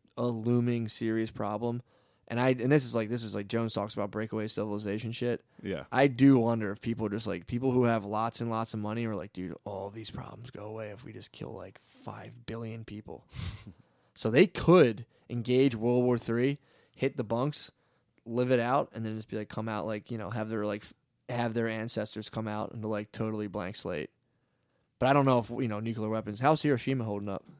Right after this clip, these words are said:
Speaker 2: No, I doubt great.
Speaker 1: Like, I wonder if they dropped a bomb on Hiroshima just to see, like, how long it takes for
Speaker 2: How
Speaker 1: you to
Speaker 2: long?
Speaker 1: go back there and you can chill.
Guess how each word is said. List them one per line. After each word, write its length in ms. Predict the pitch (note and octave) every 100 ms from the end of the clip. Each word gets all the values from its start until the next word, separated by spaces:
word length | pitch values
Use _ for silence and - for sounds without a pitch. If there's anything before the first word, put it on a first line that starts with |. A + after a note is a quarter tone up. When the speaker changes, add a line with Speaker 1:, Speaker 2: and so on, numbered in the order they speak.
| _ _ -
Speaker 2:
No, 100 | A#2+
I 240 | G#2+ G#2+ G#2
doubt 360 | F2+ F#2+ D#2+
great. 260 | - E2+ C#2+
Speaker 1:
Like, 100 | B2
I 80 | C3+
wonder 380 | C3 D#3+ F3+ F#3+
if 80 |
they 100 | F3+
dropped 320 | D#3+ C#3+ C#3+ C#3
a 40 |
bomb 300 | C3 C3 C#3
on 120 | B2+
Hiroshima 580 | B2 C3 A#2+ - B2+ C#3+
just 320 | A#2 B2 A#2+
to 60 | A#2
see, 260 | - B2
like, 160 | A2+ G#2+
how 180 | A#2 A#2
long 180 | A2+ A2+
it 60 | G#2
takes 240 | G#2 A2
for 60 | G2+
Speaker 2:
How 60 | F2+
Speaker 1:
you 20 |
to 0 |
Speaker 2:
long? 80 | F2
Speaker 1:
go 60 | F#2+
back 220 | G#2+ A2+
there 100 | A2
and 100 | G#2
you 60 | G#2+
can 100 | G2+
chill. 340 | - G2 G2